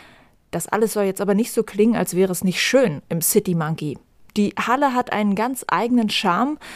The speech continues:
eine ziemlich liebevolle Einrichtung und noch heute kommen jede Woche Gäste, die noch nie da waren und wollen bouldern. Dass das Bouldern in Deutschland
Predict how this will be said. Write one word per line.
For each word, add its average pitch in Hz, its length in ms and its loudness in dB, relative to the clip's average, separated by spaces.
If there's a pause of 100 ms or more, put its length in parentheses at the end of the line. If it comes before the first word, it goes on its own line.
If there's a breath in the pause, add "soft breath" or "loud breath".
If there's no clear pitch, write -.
(120 loud breath)
eine 220 240 4
ziemlich 320 500 -2
liebevolle 226 680 2
Einrichtung 240 680 2 (300 loud breath)
und 220 100 2
noch 240 220 4
heute 269 260 2
kommen 226 340 4
jede 240 440 0
Woche 233 260 0
Gäste, 220 500 2 (280 loud breath)
die 185 80 -2
noch 180 200 0
nie 254 300 4
da 233 240 0
waren - 480 -6
und 190 140 0
wollen 247 240 6
bouldern. 196 480 2 (680 loud breath)
Dass 233 140 -4
das 262 180 -2
Bouldern 302 460 0
in 220 140 0
Deutschland 240 540 0